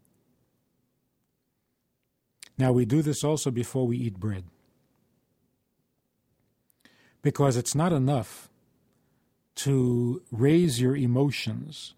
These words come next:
to elevate your feelings before you do a mitzvah, which is a spiritual, godly, divine activity.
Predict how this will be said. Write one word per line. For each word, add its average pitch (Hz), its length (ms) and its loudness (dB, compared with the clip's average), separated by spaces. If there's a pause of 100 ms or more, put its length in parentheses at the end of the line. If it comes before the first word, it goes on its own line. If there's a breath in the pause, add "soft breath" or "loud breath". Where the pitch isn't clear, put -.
(260)
to 139 120 -6
elevate 127 640 2
your 113 120 -2
feelings 101 680 -4 (500 soft breath)
before 147 440 2
you 135 160 2
do 127 200 2
a 120 60 2
mitzvah, 104 600 -4 (3000)
which 127 200 0
is 110 140 0
a 117 140 0
spiritual, 131 920 0
godly, 113 540 0
divine 113 580 0
activity. 104 640 -8